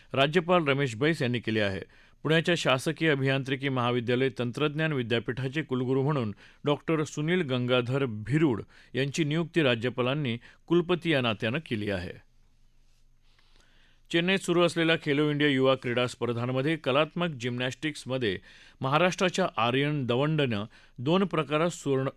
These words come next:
पदक जिंकलं, तर वॉल्टिंग टेबल प्रकारात सिद्धांत कोंडेला कांस्य पदक मिळालं. पदक तालिकेत सध्या महाराष्ट्र अव्वल स्थानी आहे. अहमदनगर कल्याण महामार्गावर ढवळपुरी फाटा इथं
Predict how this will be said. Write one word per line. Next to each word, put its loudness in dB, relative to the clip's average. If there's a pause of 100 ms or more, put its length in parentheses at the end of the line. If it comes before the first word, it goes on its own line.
(180)
पदक -2
जिंकलं, -4 (540)
तर 2
वॉल्टिंग 4
टेबल 2
प्रकारात 0
सिद्धांत -2
कोंडेला 2 (240)
कांस्य -2
पदक -2
मिळालं. -2 (560)
पदक 2
तालिकेत 4
सध्या 0
महाराष्ट्र 2
अव्वल 2
स्थानी -6
आहे. -10 (1600)
अहमदनगर 4
कल्याण 2
महामार्गावर 2
ढवळपुरी 0
फाटा -2
इथं 0